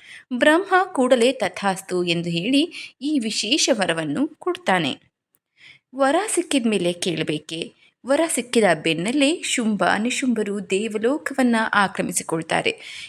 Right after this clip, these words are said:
ಯುದ್ಧ ಮಾಡಿ ದೇವತೆಗಳನ್ನ ಅಲ್ಲಿಂದ ಓಡಿಸ್ತಾರೆ. ಈ ವೇಳೆ ಏನ್ ಮಾಡ್ಬೇಕು ಅನ್ನೋದೇ ತಿಳಿಯದಾದ ದೇವತೆಗಳು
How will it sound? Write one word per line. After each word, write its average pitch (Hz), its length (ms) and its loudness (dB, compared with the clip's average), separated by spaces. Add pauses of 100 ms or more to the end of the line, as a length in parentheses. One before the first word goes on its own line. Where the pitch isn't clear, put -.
(120)
ಯುದ್ಧ 202 240 -4 (100)
ಮಾಡಿ 254 500 4
ದೇವತೆಗಳನ್ನ 277 640 2 (240)
ಅಲ್ಲಿಂದ 185 360 0 (300)
ಓಡಿಸ್ತಾರೆ. 190 600 -4 (500)
ಈ 294 140 -2
ವೇಳೆ 370 580 0
ಏನ್ 247 340 2
ಮಾಡ್ಬೇಕು 190 640 -2
ಅನ್ನೋದೇ 190 640 -2
ತಿಳಿಯದಾದ 196 680 -2 (180)
ದೇವತೆಗಳು 277 580 -2